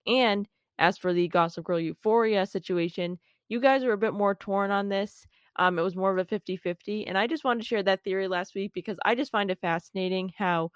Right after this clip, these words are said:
you know, the branding and marketing and P R for these shows really changes throughout time. Because if you think back to Gossip Girl in two thousand seven,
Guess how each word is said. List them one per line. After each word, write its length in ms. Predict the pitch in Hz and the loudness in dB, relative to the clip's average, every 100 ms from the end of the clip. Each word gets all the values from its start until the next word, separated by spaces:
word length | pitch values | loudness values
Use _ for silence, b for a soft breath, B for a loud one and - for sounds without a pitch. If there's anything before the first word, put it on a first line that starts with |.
| b b - | b b -6
you 100 | 196 | 0
know, 160 | 185 | 0
the 340 | 170 170 160 165 - | 0 0 0 -4 -2
branding 440 | 208 233 233 214 | 0 2 0 0
and 100 | 180 | -2
marketing 480 | 185 196 202 196 185 | -2 -2 -4 -4 -6
and 100 | 175 | -8
P 120 | 196 | -2
R 180 | 185 185 | 0 0
for 120 | 180 | -4
these 260 | 170 170 - | -4 -6 -4
shows 460 | - 220 220 208 | 0 2 2 0
really 260 | 180 233 262 | 0 2 2
changes 420 | - 214 208 226 | 0 2 2 0
throughout 260 | 190 180 175 | 2 2 2
time. 340 | 196 180 180 | -2 0 0
Because 260 | 170 202 170 | 0 -2 -2
if 100 | 175 | -4
you 80 | |
think 220 | - 269 247 | -2 -4 2
back 240 | 240 226 | 0 0
to 80 | 202 | -2
Gossip 400 | 180 175 - 175 | 2 2 0 0
Girl 180 | 190 185 | 2 2
in 60 | |
two 120 | 185 | 0
thousand 360 | 202 185 180 180 | -2 -2 -2 -6
seven, 400 | - 180 180 180 | -4 -2 -2 -4